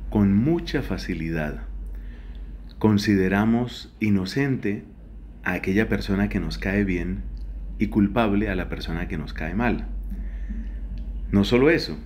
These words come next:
al juzgar de nosotros mismos somos especialmente miopes o incluso ciegos. Una tendencia que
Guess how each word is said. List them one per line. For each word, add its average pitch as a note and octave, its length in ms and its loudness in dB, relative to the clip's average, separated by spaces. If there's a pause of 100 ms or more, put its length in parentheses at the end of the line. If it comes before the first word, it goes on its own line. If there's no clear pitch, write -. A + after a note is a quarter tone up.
(640)
al G2+ 160 -2
juzgar A2+ 460 2
de A2 100 4
nosotros F#2+ 580 -4
mismos G2 600 -2
somos C3+ 560 0
especialmente A#2 1200 0 (400)
miopes G2 600 2
o D2+ 260 -4
incluso G2+ 560 2
ciegos. B2 680 0 (1800)
Una G#2+ 240 6
tendencia G#2 720 2 (640)
que F2 540 0